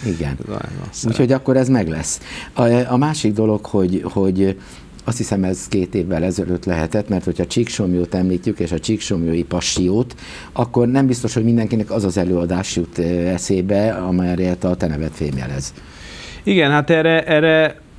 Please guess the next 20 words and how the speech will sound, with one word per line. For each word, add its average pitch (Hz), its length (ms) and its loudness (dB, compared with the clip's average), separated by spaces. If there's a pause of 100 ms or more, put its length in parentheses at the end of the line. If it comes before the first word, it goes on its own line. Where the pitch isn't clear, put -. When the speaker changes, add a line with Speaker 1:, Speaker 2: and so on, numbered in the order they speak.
(400)
Speaker 2:
erre 143 220 4
nagyon 170 280 4
büszke 147 300 2
vagyok, 135 400 4
ugye 135 160 4
ezt 131 180 0
a 143 40 2
Nagy 147 240 2
Viktor, 117 500 2
ö, 113 40 2 (480)
ö, 120 400 4
Nagy 131 280 2
Viktor 123 380 2
rendezte 117 480 2
Pécset, 123 540 2
Speaker 1:
Mhm. 127 100 4 (560)
Speaker 2:
és 127 480 4
lejött 143 340 4
a 117 80 0
Kerényi. 110 520 0